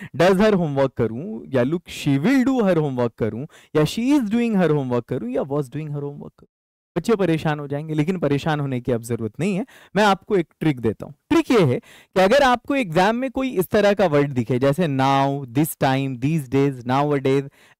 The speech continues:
at present, at the moment, या फिर ऐसा भी होता है, listen, सुनो, look, देखो, be quiet, शांत रहो। अगर इस तरह की चीजें आपको एग्जाम में आती हैं, ये चीजें अगर आपको एग्जाम में आती हैं,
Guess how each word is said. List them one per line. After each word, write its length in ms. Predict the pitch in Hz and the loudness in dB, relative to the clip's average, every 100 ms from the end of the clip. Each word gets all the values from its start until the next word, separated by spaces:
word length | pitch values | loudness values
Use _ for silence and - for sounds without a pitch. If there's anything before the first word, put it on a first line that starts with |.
| 165 | 2
at 180 | 170 180 _ | 2 2 _
present, 380 | 156 131 151 175 _ | 0 0 -4 -8 _
at 160 | 151 165 | 2 2
the 220 | 156 180 156 | 2 2 2
moment, 360 | 131 135 196 _ _ _ - | -2 -4 -6 _ _ _ -12
या 300 | 143 254 269 | -2 0 0
फिर 400 | - 214 120 - _ | 0 0 0 -10 _
ऐसा 360 | - 262 269 277 | -2 -2 2 2
भी 120 | 233 | 4
होता 280 | 214 156 131 | 2 2 0
है, 160 | 110 - _ _ _ _ _ _ _ | -4 -6 _ _ _ _ _ _ _
listen, 640 | 151 196 226 - 175 139 107 | 0 2 2 2 0 0 -8
सुनो, 640 | - 185 180 156 131 110 | -4 -2 0 0 -2 -4
look, 500 | 135 262 226 _ - | 0 2 2 _ -20
देखो, 680 | 147 190 220 - 196 127 117 | -2 0 0 0 -2 -2 -2
be 100 | 311 | -2
quiet, 540 | 262 - 247 226 190 _ _ _ | -2 -6 -4 -4 -8 _ _ _
शांत 340 | - 269 285 269 | -6 -2 -2 0
रहो। 280 | 214 156 _ _ _ _ _ _ _ - | -2 -2 _ _ _ _ _ _ _ -8
अगर 220 | 208 277 330 | 0 2 4
इस 240 | 277 - | 2 2
तरह 260 | 254 220 208 | 2 4 2
की 160 | 202 | -2
चीजें 360 | 185 165 143 220 | -2 -4 0 0
आपको 400 | 190 160 _ 190 | 0 -2 _ -2
एग्जाम 420 | 151 127 135 160 | 0 0 0 0
में 140 | 214 | 0
आती 460 | 185 131 - 226 220 | 0 0 0 0 0
हैं, 640 | 104 127 175 190 123 98 _ _ | 0 0 2 2 0 -6 _ _
ये 180 | 127 175 | -2 -2
चीजें 420 | 196 127 113 165 | -2 -8 -6 -4
अगर 260 | 226 147 135 | -2 0 2
आपको 380 | 110 - - 214 | 0 -4 -6 -6
एग्जाम 440 | 190 113 123 123 | -6 -2 -2 -2
में 140 | 180 220 | -2 -2
आती 360 | 123 - 208 | -4 -4 -4
हैं, 140 | 233 | -2